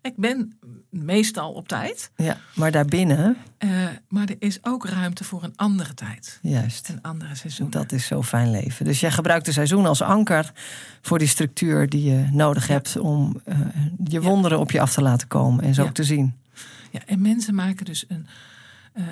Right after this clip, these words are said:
Speaker 1: een persoonlijke jaarrekening bij mij. Hè,
Speaker 2: Hmm.
Speaker 1: dus, dus we, hè, ook dat is zo'n houvast. Iedereen weet wat een jaarrekening is. Maar niemand maakt die van zichzelf.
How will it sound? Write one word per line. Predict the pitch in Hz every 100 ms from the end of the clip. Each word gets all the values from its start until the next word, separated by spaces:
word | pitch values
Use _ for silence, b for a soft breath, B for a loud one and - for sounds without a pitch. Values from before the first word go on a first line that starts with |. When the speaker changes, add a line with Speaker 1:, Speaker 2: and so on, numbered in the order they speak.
| 170 202 214 202
Speaker 1:
een | - 175
persoonlijke | - - 214 254 240 170
jaarrekening | 143 151 151 185 202 214 208 233 226
bij | 214
mij. | 226 311 392 _ _ _
Hè, | 156
Speaker 2:
Hmm. | 185
Speaker 1:
dus, | 139 123
dus | 175 175 -
we, | 180 -
hè, | 202 214 -
ook | 190
dat | 208 226 -
is | 190
zo'n | - 185
houvast. | 170 185 233 220 151 214 220
Iedereen | 247 220 165
weet | 139 143
wat | 170
een | 190
jaarrekening | 220 240 190 147 - 151 147
is. | - - - b b b b b -
Maar | 175
niemand | 269 294 147 180 226
maakt | 190 170 156 -
die | 180
van | 151
zichzelf. | 131 185 - 277 233 - - -